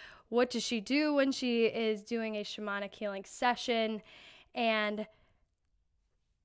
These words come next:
my experience with her through the shamanic healing part. We also cover other things that will be included in next episode because it was just so awesome.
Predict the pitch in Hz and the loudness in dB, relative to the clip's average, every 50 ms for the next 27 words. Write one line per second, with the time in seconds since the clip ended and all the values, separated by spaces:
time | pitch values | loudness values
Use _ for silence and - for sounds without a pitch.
0 | _ _ _ _ - 233 240 233 233 254 294 311 277 262 - - - - 262 254 | _ _ _ _ 0 4 8 10 10 10 10 10 6 4 2 -4 -4 -2 0 0
1 | 254 240 233 226 208 208 208 202 - - - - - - _ _ _ _ _ _ | 2 2 4 4 2 2 2 -2 -6 -6 -8 -8 -10 -16 _ _ _ _ _ _
2 | _ _ - 220 208 233 254 277 285 277 - - - 226 220 220 214 214 214 - | _ _ -8 -4 0 2 4 4 2 0 -4 -4 0 4 4 4 4 2 0 -4
3 | - - 233 233 247 285 320 339 339 302 269 240 214 220 214 - - - 220 214 | -12 -10 -6 -4 0 0 2 2 2 2 0 0 0 -2 -4 -4 -4 -4 -2 0
4 | 202 202 202 196 - - 214 196 190 190 185 196 - - - - - - - - | 0 0 -2 -4 -6 -6 -6 -6 -6 -6 -10 -10 -8 -8 -8 -8 -10 -12 -20 -20
5 | - - - - - - - 254 294 302 311 320 311 - 349 302 285 262 254 240 | -20 -20 -20 -20 -14 -2 4 6 8 8 8 6 6 6 6 6 8 8 6 4
6 | 226 - - _ _ _ _ _ _ _ - - - 277 262 233 233 233 220 214 | 2 0 -6 _ _ _ _ _ _ _ -14 -4 4 6 6 6 6 4 4 4
7 | - - - 247 226 233 226 - - 233 233 220 226 220 208 196 - 220 202 - | 2 2 0 0 2 0 -2 0 -2 -2 -2 -2 -4 -6 -8 -4 -2 0 0 0
8 | 214 226 208 220 220 202 208 185 - 226 220 208 208 208 214 - 214 208 202 196 | -2 -4 -2 -2 -2 -2 -2 -4 0 0 0 2 2 0 0 0 -2 -2 -2 -2
9 | 190 202 220 220 220 - - 214 202 202 185 - - 190 185 196 190 208 - - | 0 2 2 2 2 0 0 -2 -2 -2 -4 -6 -4 -2 -2 -2 -2 -4 -6 -18
10 | - - - - - - - - - _ _ _ _ _ - 254 240 - 311 277 | -20 -20 -20 -20 -20 -20 -20 -20 -20 _ _ _ _ _ -2 0 8 12 12 12
11 | 240 240 262 233 240 240 226 202 202 226 220 196 - - - 233 214 202 196 196 | 12 12 10 10 10 8 6 6 6 6 6 6 4 6 6 8 8 8 8 6
12 | 196 185 - - 220 196 190 190 190 185 | 4 4 2 2 2 2 0 -2 -6 -10